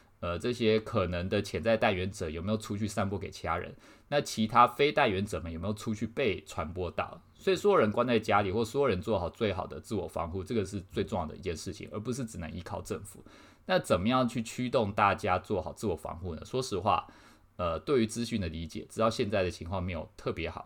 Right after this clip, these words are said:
或者说有适度的恐慌，其实我觉得对于自我防护都会是比较好的这样子。那最后我还是很想聊到，就是说到底我们要相信政府还是不相信政府？我觉得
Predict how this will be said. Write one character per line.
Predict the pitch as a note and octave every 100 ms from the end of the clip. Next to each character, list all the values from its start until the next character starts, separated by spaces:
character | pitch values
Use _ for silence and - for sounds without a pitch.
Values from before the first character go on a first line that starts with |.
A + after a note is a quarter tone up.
| F#2+
或 | G2
者 |
说 | G2
有 | E2
适 | - A#2
度 | G2
的 | E2+
恐 | - D#2
慌， | G2 F#2 F#2+ A2+ -
其 | -
实 | F2+
我 | F#2+ D#2+
觉 | - F2
得 | G2 G#2 - - - _
对 | A#2
于 | G#2
自 | B2
我 | G2
防 | - D2+
护 | D#2+ G#2
都 | E2+ F#2+
会 | F#2
是 | F2
比 | -
较 | - F2+
好 | E2+ - -
的 | - - -
这 | F2+
样 | -
子。 | - - - - - - - - -
那 | -
最 | F#3 G3+
后 | F#3+
我 | A#2
还 | G2
是 | C3+ B2
很 | G#2
想 | G#2+ E2
聊 | D#2
到， | F2+ F#2
就 | G2
是 |
说 | F#2 F#2
到 | A2 A2
底 | F#2 F#2 D2+
我 | G2 G2
们 | A2+
要 |
相 | A2 G#2+ G#2+
信 | G#2
政 | G2+
府 | E2
还 | D#2
是 |
不 | F#2
相 | F2 F2+
信 | F2
政 | F2 F2
府？ | F#2 E2
我 | A2
觉 | B2
得 | D3 E3